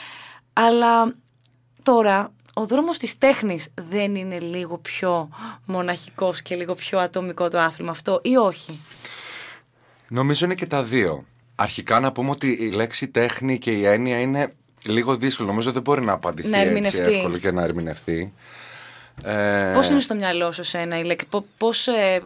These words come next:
Speaker 1: ποια είναι η έννοια της λέξης τέχνη στο δικό σου το μυαλό;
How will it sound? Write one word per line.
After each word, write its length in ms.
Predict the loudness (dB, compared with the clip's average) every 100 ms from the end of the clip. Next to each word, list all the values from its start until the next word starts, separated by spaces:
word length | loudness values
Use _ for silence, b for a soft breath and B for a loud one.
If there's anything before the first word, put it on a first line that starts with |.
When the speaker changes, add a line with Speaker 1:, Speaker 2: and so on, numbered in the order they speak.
| -8 -14
Speaker 1:
ποια 200 | 0 2
είναι 160 | 4 4
η 120 | 4
έννοια 240 | 2 0
της 160 | -2 -4
λέξης 320 | -2 -2 -2
τέχνη 260 | -2 -2 -4
στο 120 | -8
δικό 260 | -2 0
σου 100 | 0
το 80 | -2
μυαλό; 440 | -4 -2 -2 -4